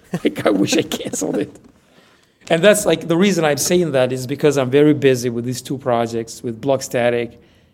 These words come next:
and I'd rather, like, build, um, than sit for, like, an hour and, like, just all the mental energy that I have that goes into it, like,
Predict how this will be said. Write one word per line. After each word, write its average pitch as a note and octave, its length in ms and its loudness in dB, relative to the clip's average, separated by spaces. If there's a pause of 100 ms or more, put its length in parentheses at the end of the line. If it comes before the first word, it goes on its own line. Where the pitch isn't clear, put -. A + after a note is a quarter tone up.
(140)
and C#3 120 0
I'd C3+ 160 0 (100)
rather, C3+ 240 2
like, A2+ 380 -4
build, B2+ 480 0 (960)
um, B2 640 -4 (140)
than B2+ 260 0
sit - 380 -4
for, C3+ 120 -8
like, A#2+ 260 -2
an B2+ 140 -6
hour D3 460 0
and, C3 140 -6
like, A#2 340 -10 (360)
just C3+ 200 -18 (220)
all C#3 160 0
the C3+ 80 -2
mental B2+ 340 -4
energy C3+ 360 -4
that A#2+ 180 -4
I B2 100 2
have A#2+ 380 -4 (1000)
that A#2 180 -10
goes D3 280 4
into A#2+ 260 -8
it, A#2+ 200 -10
like, A#2+ 180 -8